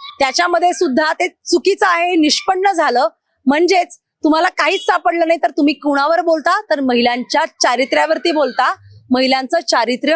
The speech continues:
हनन करता, आणि हे चुकीचं आहे. हा पायंडा समाजामध्ये या माध्यमातून पडतो आहे. तुम्ही एक प्रकारचा हा संदेश देताय की जर तुम्हाला गप्प करायचं असेल महिलांना,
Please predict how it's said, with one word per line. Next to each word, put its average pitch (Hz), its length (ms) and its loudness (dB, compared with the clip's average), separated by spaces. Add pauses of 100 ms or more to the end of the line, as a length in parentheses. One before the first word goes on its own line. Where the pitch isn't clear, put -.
(140)
हनन 226 260 -2
करता, 160 320 -4 (520)
आणि 247 140 -2
हे 330 160 0
चुकीचं 392 520 0
आहे. 311 280 0 (300)
हा 294 80 0
पायंडा 269 560 0
समाजामध्ये 302 680 0 (280)
या 285 120 2
माध्यमातून 285 520 -2 (200)
पडतो 311 280 0
आहे. 320 240 0
तुम्ही 349 260 2
एक 320 180 0
प्रकारचा 349 380 -2
हा 359 80 0
संदेश 311 400 0
देताय 285 320 0 (340)
की 320 160 2
जर 262 460 0
तुम्हाला 285 460 0 (240)
गप्प 294 240 -2
करायचं 392 360 -2
असेल 370 260 0
महिलांना, 320 500 0